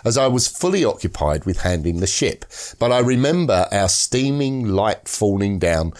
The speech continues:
with a crash from aloft when the halyards had been cut through by a shell. At this time,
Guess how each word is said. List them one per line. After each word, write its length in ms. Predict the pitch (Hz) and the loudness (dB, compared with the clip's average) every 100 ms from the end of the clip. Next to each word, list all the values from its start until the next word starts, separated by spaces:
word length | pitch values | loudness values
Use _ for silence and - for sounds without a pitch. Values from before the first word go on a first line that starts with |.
| - - | -8 -2
with 100 | 110 | -2
a 80 | 107 | -2
crash 400 | - 151 - - | -2 0 0 -2
from 220 | 120 104 | 0 2
aloft 500 | 98 80 - - - - - - | 2 0 -2 -10 -14 -18 -10 -2
when 180 | 113 | 0
the 80 | 101 | 0
halyards 720 | 92 - 160 165 73 67 73 - | -2 -2 0 0 0 -2 -2 -4
had 140 | 87 | -2
been 180 | 95 92 | -2 -2
cut 320 | - - - | -4 -6 -6
through 320 | - 92 90 85 | -4 0 2 4
by 180 | 85 | 2
a 60 | 85 | 2
shell. 480 | - 87 62 58 - _ - - - - - | 0 -2 -2 -6 -12 _ -20 -18 -16 -12 -6
At 160 | - | -2
this 220 | 247 - - | 0 0 -2
time, 440 | - 67 85 | -4 -4 -4